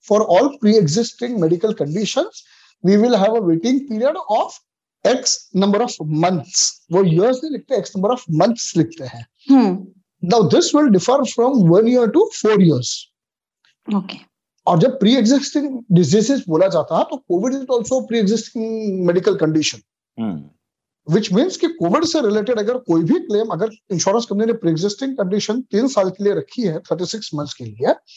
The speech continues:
Speaker 1: और कोई कोविड पॉजिटिव पाया जाता है और उसके साइड इफेक्ट से कोई क्लेम आता है अगले तीन साल में, तो then pers-, that person is not covered for this।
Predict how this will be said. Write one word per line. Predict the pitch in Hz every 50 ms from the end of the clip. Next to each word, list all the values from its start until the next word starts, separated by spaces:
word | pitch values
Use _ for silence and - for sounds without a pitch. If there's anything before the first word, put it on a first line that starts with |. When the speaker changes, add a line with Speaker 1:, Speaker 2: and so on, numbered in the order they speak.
| - - - - _ _ -
Speaker 1:
और | 151 202 233
कोई | 226 247 262
कोविड | 262 - 180 175 185 240 262 -
पॉजिटिव | 190 175 160 175 196 240 247
पाया | - - 143 131 143 -
जाता | 165 160 147 135 - 156 151 147
है | 175
और | 247 277 - 196 226 262 285 - _ -
उसके | 233 175 - - - - 320 359 349
साइड | - - 151 202 214
इफेक्ट | 233 214 - 277 269 -
से | - - 311 302
कोई | 302 269 285
क्लेम | 277 - 214 226 220
आता | 202 175 170 202
है | 190 - 233
अगले | 196 165 180 202
तीन | 196 202 190 170 170
साल | 165 - 131 - _ _ 190 269
में, | 370 - _ _ - - - _ _ -
तो | 247
then | 254 214 233 269
pers-, | 247 262 202 180 165 165
that | 170 180 -
person | - - 170 165 - 196
is | - - 165 170
not | 185 180 180 180 - 165
covered | 160 165 160
for | 160 - 135
this। | 127 117 _ - - - - -